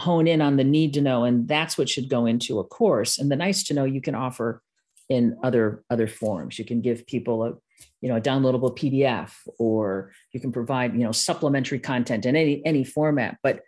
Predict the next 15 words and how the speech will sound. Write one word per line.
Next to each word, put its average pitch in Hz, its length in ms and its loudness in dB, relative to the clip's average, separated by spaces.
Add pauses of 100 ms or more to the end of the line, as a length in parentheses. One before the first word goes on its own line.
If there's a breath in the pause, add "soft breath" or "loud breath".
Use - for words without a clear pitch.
(400 soft breath)
kind 160 280 -2
that 131 120 -2
they 151 100 2
can 127 160 -2
choose 139 480 2
if 131 140 -2
they 127 80 2
wanna 120 240 0
go 113 160 2
deeper. 120 460 0
But 120 260 -2
sort 143 160 0
of 123 80 -2
what, 190 240 2
if - 80 -14